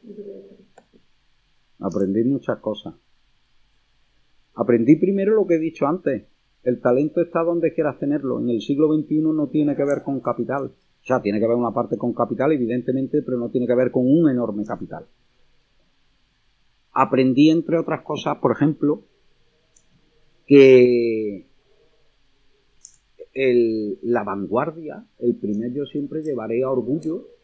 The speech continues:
Speaker 2: y lo podremos decir en Córdoba, los cordobeses, el que lo quiera decir así, le interese, bueno,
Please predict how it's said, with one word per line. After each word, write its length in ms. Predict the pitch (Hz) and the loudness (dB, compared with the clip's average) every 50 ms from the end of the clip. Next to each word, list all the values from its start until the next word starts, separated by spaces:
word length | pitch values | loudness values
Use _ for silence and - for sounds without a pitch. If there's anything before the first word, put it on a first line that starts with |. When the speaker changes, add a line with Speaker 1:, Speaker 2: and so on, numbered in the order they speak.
| _ - | _ -8
Speaker 2:
y 80 | - 127 | -4 -4
lo 120 | 123 107 | -4 -4
podremos 380 | - 101 92 101 104 107 107 101 | -4 -6 -6 -4 -4 -4 -4 -4
decir 280 | 104 98 - 113 117 | -6 -6 -4 -2 -2
en 100 | 117 110 | -2 -2
Córdoba, 360 | 101 - 120 139 147 143 151 170 | -4 -6 -6 -4 -4 -4 -4 -4
los 140 | 180 - | -6 -6
cordobeses, 420 | - 95 92 82 87 104 104 131 135 | -8 -10 -10 -8 -8 -6 -4 -2 -2
el 80 | 120 | -2
que 80 | 104 107 | -2 -4
lo 100 | 98 87 | -6 -6
quiera 220 | - 113 110 113 | -6 -6 -4 -4
decir 340 | 113 113 104 107 120 127 127 | -4 -6 -6 -4 -2 -2 0
así, 280 | 117 104 104 120 123 107 | 0 0 -2 -2 -2 -2
le 120 | 113 120 113 | -2 -4 -4
interese, 440 | 107 110 113 120 117 131 139 131 - _ _ _ | -4 -6 -6 -4 -4 -6 -6 -8 -10 _ _ _
bueno, 200 | - 110 110 95 | -16 -16 -16 -16